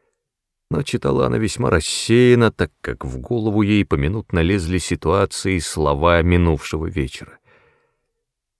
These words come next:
Вчера ей нравилось всё, но более всего она сама. Наконец, она была такой, какой мечтала быть всегда. Никоим образом не жертвой мужских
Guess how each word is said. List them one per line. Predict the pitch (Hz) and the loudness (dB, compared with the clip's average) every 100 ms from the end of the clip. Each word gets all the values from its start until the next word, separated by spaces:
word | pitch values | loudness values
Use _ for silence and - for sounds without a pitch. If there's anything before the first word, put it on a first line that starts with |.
| _ _ _ _ _ | _ _ _ _ _
Вчера | - - 95 104 | -14 -4 -2 -2
ей | 120 101 87 | -2 -4 -2
нравилось | 76 92 85 76 71 - - _ _ _ | -2 0 0 -2 -4 -8 -18 _ _ _
всё, | - - - 104 67 65 _ _ _ _ _ - | -14 -10 -4 -2 -2 -6 _ _ _ _ _ -12
но | - | -6
более | 85 98 117 107 | -2 0 2 0
всего | - - 92 104 101 78 - _ _ _ _ _ | -2 -2 2 4 4 2 -6 _ _ _ _ _
она | - 92 76 | 0 2 0
сама. | - 82 82 62 - _ _ _ _ _ _ _ _ _ - | -2 -6 -6 -8 -10 _ _ _ _ _ _ _ _ _ -20
Наконец, | - 78 78 - - | -14 -10 -8 -8 -8
она | 64 | -6
была | - 101 | -4 -6
такой, | - 80 - 107 101 101 | -4 -8 -4 2 4 4
какой | - - 95 90 | 2 0 2 4
мечтала | 92 - - - 87 87 80 | 2 0 -4 2 4 4 2
быть | 80 71 | 0 -4
всегда. | - - 85 80 73 71 65 _ _ _ _ _ _ _ _ _ _ _ _ _ | -8 -10 -8 -6 -4 -4 -4 _ _ _ _ _ _ _ _ _ _ _ _ _
Никоим | 73 71 - 76 64 | -10 -10 -6 -4 -2
образом | 65 123 113 113 | -2 0 2 2
не | 101 | 2
жертвой | 78 101 107 95 107 | 4 4 2 2 2
мужских | 90 78 - 123 - | 2 -2 -6 -6 -8